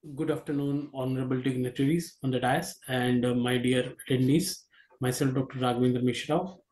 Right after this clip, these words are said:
working in Doctor Ambedkar Institute of, um, uh, Man-, Management Studies.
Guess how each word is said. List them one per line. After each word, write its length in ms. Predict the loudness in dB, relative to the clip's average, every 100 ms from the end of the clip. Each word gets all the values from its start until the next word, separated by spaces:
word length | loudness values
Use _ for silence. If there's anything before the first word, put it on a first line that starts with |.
| -18 -12
working 480 | -4 0 0 4 4
in 260 | 6 4 2
Doctor 260 | -2 0
Ambedkar 320 | 2 2 0 -2
Institute 520 | -4 -6 -2 0 2
of, 160 | -2 -4 -16 -16 -16 -4
um, 200 | 2 4
uh, 320 | 4 4 2 0
Man-, 260 | 0 0
Management 380 | 2 2 2 0
Studies. 320 | 0 2 2